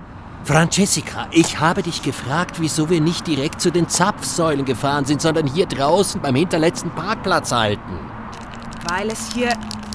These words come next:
Speaker 2: keine Beleuchtung und keine Kameras gibt.
Speaker 1: Aha. Und?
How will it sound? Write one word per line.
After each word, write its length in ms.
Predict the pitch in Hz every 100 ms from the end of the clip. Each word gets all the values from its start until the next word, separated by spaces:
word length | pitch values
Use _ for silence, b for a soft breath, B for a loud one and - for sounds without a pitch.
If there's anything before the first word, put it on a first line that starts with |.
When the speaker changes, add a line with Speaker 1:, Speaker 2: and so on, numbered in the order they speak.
| - 220
Speaker 2:
keine 240 | 247 247 - -
Beleuchtung 760 | 214 208 202 254 311 - 349 320
und 320 | 254 - -
keine 260 | - 269 285
Kameras 560 | - 339 330 247 226 -
gibt. 420 | 196 185 - -
Speaker 1:
Aha. 340 | 85 90 71 - - - - -
Und? 340 | 110 180 -